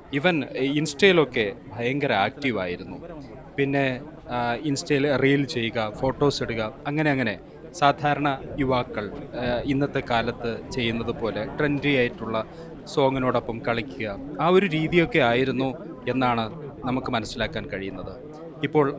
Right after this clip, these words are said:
അമിത് ഒറാങ്ങിനെ ഇതിൽ നിന്ന് പുറത്തേക്ക് ഇറക്കാൻ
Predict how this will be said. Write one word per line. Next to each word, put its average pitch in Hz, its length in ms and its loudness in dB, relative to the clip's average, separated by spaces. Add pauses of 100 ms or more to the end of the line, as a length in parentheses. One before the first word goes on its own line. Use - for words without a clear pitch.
അമിത് 135 280 0
ഒറാങ്ങിനെ 113 400 2 (280)
ഇതിൽ 127 200 -4
നിന്ന് 120 200 -4 (240)
പുറത്തേക്ക് 123 500 -2 (320)
ഇറക്കാൻ 117 320 -2